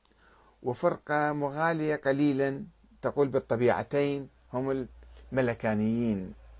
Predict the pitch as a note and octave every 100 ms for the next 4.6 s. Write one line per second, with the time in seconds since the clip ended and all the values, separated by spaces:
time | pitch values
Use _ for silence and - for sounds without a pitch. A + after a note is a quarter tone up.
0 | - - A#2 A2 G#2+ G#2 - A2 A#2+ B2+
1 | F#2+ F2+ - _ _ _ - - _ C3
2 | D3 D#3+ - D#3+ G3+ - F3+ G3 G#3+ -
3 | _ - C3+ D3+ D#3+ - D#3 G#3 D3+ C#3
4 | - A2 G#2 - A2+